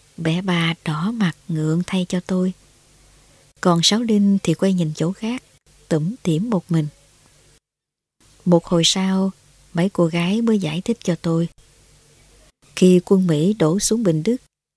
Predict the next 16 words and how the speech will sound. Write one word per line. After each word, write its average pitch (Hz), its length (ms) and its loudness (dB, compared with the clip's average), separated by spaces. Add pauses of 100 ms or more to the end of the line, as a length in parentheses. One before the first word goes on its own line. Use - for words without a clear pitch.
(120)
dùng 165 440 2
tàu 160 220 0
mũ 156 400 -2 (340)
chạy 156 340 -4
dọc 165 240 0
theo 190 140 0
sông 180 240 0
Cửu 156 180 -2
Long, 196 280 -2 (960)
cái 196 120 4
bọn 165 400 2
mũi 156 200 2
lõ 170 240 0
mắt 226 200 -2
xanh 180 400 0
râu 190 240 4